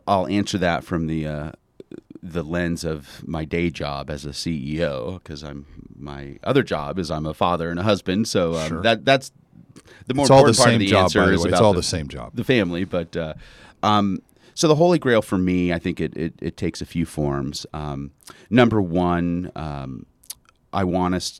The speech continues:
Speaker 1: to be very successful as a company, because that means that all of our employees that are so dedicated and working below market wages, who all have stock options,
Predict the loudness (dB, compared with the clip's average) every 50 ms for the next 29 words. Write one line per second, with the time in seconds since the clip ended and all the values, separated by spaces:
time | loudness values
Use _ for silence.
0 | _ -12 -10 -8 -6 -6 -4 -4 -4 -2 -4 -4 -4 -4 -4 -4 -4 -6 -8 -10
1 | -10 -6 -6 -6 -6 -6 -6 -6 -6 -6 -6 -8 -10 -12 -14 -10 -10 -10 -8 -6
2 | -6 -4 -4 -4 -6 -8 -10 -12 -12 -14 -12 -10 -10 -10 -8 -8 -8 -8 -6 -6
3 | -8 -8 -10 -8 -8 -8 -8 -10 -12 -18 _ _ -20 -20 -20 _ _ -8 -6 -6
4 | -4 -4 -4 -2 -2 -2 -2 -4 -6 -6 -6 -4 -4 -4 -2 -2 -2 -2 -2 -4
5 | -4 -4 -6 -8 -8 _ _ _ -20 _ _ _ _ -16 -10 -8 -6 -6 -4 -6
6 | -6 -6 -4 -4 -4 -2 -2 -2 -4 -4 -6 -6 -6 -6 -4 -6 -6 -8 -8 -8
7 | -8 -6 -6 -6 -6 -6 -6 -8 -6 -6 -4 -4 -4 -4 -2 -4 -6 -8 -8 -10
8 | -10 -8 -6 -4 -4 -4 -6 -6 -6 -6 -6 -6 -8 -10 -10 -8 -8 -8 -8 -8
9 | -8 -8 -8 -10 -12 -10 -6 -4 -4 -4 -4 -4 -6 -6 -6 -6 -8 -10 -10 -8
10 | -8 -8 -8 -10